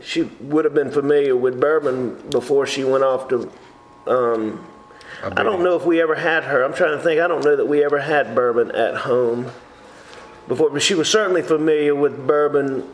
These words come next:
Speaker 1: I mean, with Bubba, Blue, and
Speaker 2: And Sassy.
Speaker 1: Sassy.
Speaker 2: Okay. Um, did she, d-, during the course when she would be working for you, would she feed the dogs?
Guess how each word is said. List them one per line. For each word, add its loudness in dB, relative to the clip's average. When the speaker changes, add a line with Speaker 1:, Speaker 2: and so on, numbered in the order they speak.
Speaker 1:
I 2
mean, 0
with 0
Bubba, 2
Blue, 2
and 0
Speaker 2:
And -10
Sassy. 0
Speaker 1:
Sassy. -2
Speaker 2:
Okay. -6
Um, 0
did -4
she, -2
d-, -10
during -2
the -2
course -4
when -4
she -2
would -2
be -2
working -2
for -4
you, -4
would -8
she -8
feed -4
the -6
dogs? -4